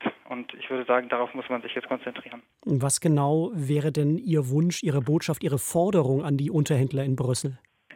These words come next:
Speaker 1: Denken Sie mittel- und langfristig. Schauen Sie sich an, worauf jetzt die Hoffnungen der Welt ruhen, um aus der Pandemie rauszukommen. Konkret Impfstoffe, wie sie Firmen wie BioNTech und CureVac entwickeln.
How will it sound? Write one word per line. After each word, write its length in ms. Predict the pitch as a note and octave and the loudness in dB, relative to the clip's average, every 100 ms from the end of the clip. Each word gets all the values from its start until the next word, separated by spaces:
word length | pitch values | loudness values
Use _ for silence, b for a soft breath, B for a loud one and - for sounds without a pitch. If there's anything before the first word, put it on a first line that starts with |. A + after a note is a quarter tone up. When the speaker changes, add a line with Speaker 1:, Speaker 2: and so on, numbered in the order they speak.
| - | -2
Speaker 1:
Denken 180 | C#3+ - | -2 -2
Sie 80 | F3 | -6
mittel- 340 | D3 E3+ G3+ E3+ | -2 2 2 2
und 160 | D#3 | 2
langfristig. 640 | C#3 D3 D#3+ A#2+ - B2 - - - _ - B B - | 2 2 0 -4 -4 -8 -8 -12 -16 _ -20 B B -14
Schauen 240 | - D3+ D3 | 0 2 2
Sie 80 | C#3 | 0
sich 240 | C#3+ - | -6 2
an, 400 | D3 F3+ G3+ E3 - | 2 2 -6 -10 -2
worauf 240 | C#3 C3+ | 6 6
jetzt 260 | C3 D#3 - | 8 4 4
die 100 | F#3 | 2
Hoffnungen 320 | E3+ - F3 | 2 0 -2
der 140 | D#3+ D3 | 2 6
Welt 200 | D#3 E3 - | 6 4 -2
ruhen, 340 | F3 F3 F3+ - _ - | -4 -4 -8 -16 _ -6
um 160 | D3+ | 2
aus 100 | C#3+ | 2
der 120 | C#3+ D3+ | 2 0
Pandemie 400 | D3+ D3 C#3+ C#3+ | 0 -2 -2 0
rauszukommen. 760 | C#3+ - D3 E3 D3+ D#3+ - - | 0 -2 -2 0 0 -2 -12 -6
Konkret 360 | - C3 C#3 C3 | -4 0 0 0
Impfstoffe, 400 | C#3+ D#3+ D#3 D#3 B2+ | -2 2 2 4 0
wie 100 | B2+ | -2
sie 160 | C3 | -2
Firmen 380 | B2 C#3+ C#3 C3+ | 2 2 2 0
wie 120 | B2+ | 0
BioNTech 480 | B2+ B2 C3 C3+ C3+ | 4 4 4 0 -6
und 160 | C3 - | -6 0
CureVac 320 | C#3+ D#3 D#3 | 4 4 2
entwickeln. 460 | D#3 D3+ - E3 | -2 -8 -8 -10